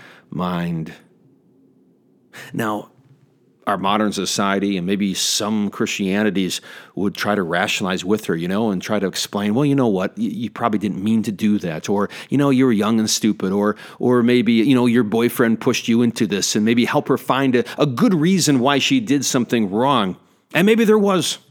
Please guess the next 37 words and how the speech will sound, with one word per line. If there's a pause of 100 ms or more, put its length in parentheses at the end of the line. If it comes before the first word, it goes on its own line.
(880)
But
I
didn't
have
to
do
that.
I
didn't
have
to
play
that,
those
verbal
gymnastics
of
trying
to
rationalize
behavior,
or
figure
out
whether,
what
kind
of
sin
it
was
or
how
bad
of
a
sin.